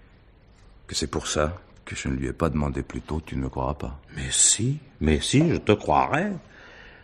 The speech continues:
Speaker 2: L'excuse était trop belle pour que tu la laisses échapper.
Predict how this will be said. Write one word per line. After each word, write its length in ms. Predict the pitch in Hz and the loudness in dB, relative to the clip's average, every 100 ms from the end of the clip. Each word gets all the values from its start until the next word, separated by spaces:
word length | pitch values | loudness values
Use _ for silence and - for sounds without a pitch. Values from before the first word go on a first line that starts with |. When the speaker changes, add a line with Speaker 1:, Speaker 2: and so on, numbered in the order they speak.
| - - _ | -20 -20 _
Speaker 2:
L'excuse 420 | 87 - - 107 78 | 0 0 4 6 6
était 200 | 73 80 | 2 -2
trop 260 | - 80 | 4 6
belle 220 | 80 117 | 8 8
pour 160 | - 80 | 8 2
que 40 | |
tu 120 | - 73 | 2 0
la 100 | 71 | 2
laisses 220 | 73 - | 2 0
échapper. 500 | 71 110 - 185 | 2 2 6 4